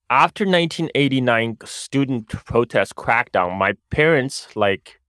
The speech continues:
many of, uh, their generation, they also protested in U S outside of the Chinese consulate. And they also, then they decided they will not return to China.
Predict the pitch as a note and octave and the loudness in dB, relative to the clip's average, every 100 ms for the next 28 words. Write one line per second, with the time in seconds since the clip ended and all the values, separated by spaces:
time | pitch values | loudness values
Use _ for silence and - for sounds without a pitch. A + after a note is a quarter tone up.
0 | _ _ - G#2+ A#2 B2 A2+ G#2+ G2+ F2+ | _ _ -4 0 2 2 2 2 0 -2
1 | - G2 F#2 F2 F#2+ G2 - G2 F#2+ F#2 | -4 -2 0 -2 -4 -4 -4 -4 -4 -2
2 | G#2+ - F#2 F#2+ A2 C#3 A#2+ G2+ - A#2+ | -4 -6 -6 0 0 0 -2 -4 -4 -2
3 | - F2+ - F#2+ E2 _ _ A#2 C#3 B2 | -2 -4 -4 -6 -6 _ _ -2 0 2
4 | C3 A#2 G2 - G2 G2+ F#2+ F2+ E2+ F2 | 4 4 2 2 0 2 0 -2 -4 -4
5 | D#2+ - - G2+ F2+ F#2 - A#2+ C3+ F2+ | -4 -10 -6 -4 -4 -8 -2 -4 -2 -4
6 | D#2+ D2 - _ _ - A2+ A2 A#2+ B2 | -4 -4 -8 _ _ -4 -2 2 2 4
7 | C3 D3 C3+ A2+ - - _ - G#2 B2 | 2 4 0 -2 -8 -20 _ -14 0 2
8 | C#3 A2+ F#2+ F2+ - F#2+ F#2+ F2+ F#2 E2+ | 4 2 -2 -4 -2 0 0 -2 -4 -4
9 | F2 F2 F2+ E2 - E2 D2 D2 - G2 | -2 0 0 -2 -8 -12 -12 -16 -2 0
10 | A2+ C#3 | 0 -4